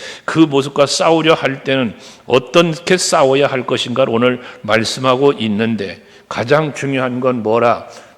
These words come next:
본문에 말씀하기를 뭐라고 했느냐? "두려워하지 말라"라고 말씀을 합니다. 여러분, 적과 싸울 때 내 마음에 두려움이 있어서는 안 된다는 것이죠.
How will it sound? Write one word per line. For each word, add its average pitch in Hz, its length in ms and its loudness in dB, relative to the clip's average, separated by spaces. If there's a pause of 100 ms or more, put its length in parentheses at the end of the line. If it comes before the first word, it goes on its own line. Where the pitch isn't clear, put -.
(200)
본문에 120 360 -2
말씀하기를 110 840 -4
뭐라고 110 320 0
했느냐? 117 380 -4 (280)
"두려워하지 107 720 -2
말라"라고 107 760 -6
말씀을 107 480 -8
합니다. 92 420 -14 (880)
여러분, 139 480 2
적과 139 400 0
싸울 131 420 0
때 139 120 0
내 123 200 0
마음에 123 440 -2
두려움이 139 580 0
있어서는 123 520 -4
안 90 280 -10
된다는 160 480 -4
것이죠. 139 460 -4